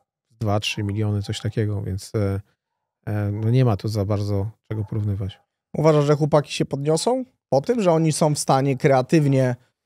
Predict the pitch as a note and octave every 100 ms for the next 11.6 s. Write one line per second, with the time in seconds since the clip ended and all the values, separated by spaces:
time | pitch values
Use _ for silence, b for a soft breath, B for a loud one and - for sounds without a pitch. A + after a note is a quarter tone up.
0 | _ _ - B2+ D#3 D#3+ D3+ C3+ D#3+ C#3+
1 | D3 D3+ C3+ C#3 C#3 D3 C#3 C3 B2+ C3
2 | C3+ C3+ C3 C3 B2+ A#2+ B2 B2 A#2 A2+
3 | C3+ D3 C3+ B2+ C3 C#3 B2 C3 B2+ C3
4 | A#2+ - A2+ A2+ C#3 D3 D3 A#2+ A#2 A#2+
5 | A#2 - A#2 C3+ B2+ B2 - - B2+ -
6 | A#2 B2+ C3 C#3+ G3+ - _ _ _ _
7 | _ _ _ _ _ _ _ _ _ _
8 | _ _ _ _ _ _ A2 F2+ E2 F2
9 | _ _ _ _ _ _ _ _ _ _
10 | _ C#3 C#3+ D#3+ E3 E3 D#3+ D#3 D3 C3
11 | F3 C#3+ B2 G#2 F#2